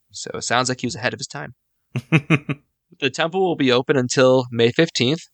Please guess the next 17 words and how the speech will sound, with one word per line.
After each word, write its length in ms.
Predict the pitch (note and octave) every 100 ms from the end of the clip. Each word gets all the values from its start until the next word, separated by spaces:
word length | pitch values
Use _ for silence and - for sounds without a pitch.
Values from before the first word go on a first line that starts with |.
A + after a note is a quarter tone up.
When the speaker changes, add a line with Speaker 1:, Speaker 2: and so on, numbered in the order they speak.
| _ _
Speaker 1:
so 420 | - - - A2 G#2+
if 80 |
you're 100 | G#2+
listening 280 | A2 - A2
to 100 | G#2
this, 200 | A2 A#2+
it's 120 | - F#2+
already 260 | E2 F#2+
passed. 460 | - G#2+ A2 - - _ -
Speaker 2:
Oh. 460 | A#2+ F#2+ D#2 C#2+ D2 _ _ -
Speaker 1:
To 100 | C3+
celebrate 560 | D3+ C3 C3+ C3+ C3 -
the 80 |
completion 640 | C#3 D3+ C3+ B2 A#2+ C#3+ C#3
of 200 | G#2+ A2
the 180 | A2+ A2
Daioin 640 | G#2+ G#2+ B2+ A2+ A#2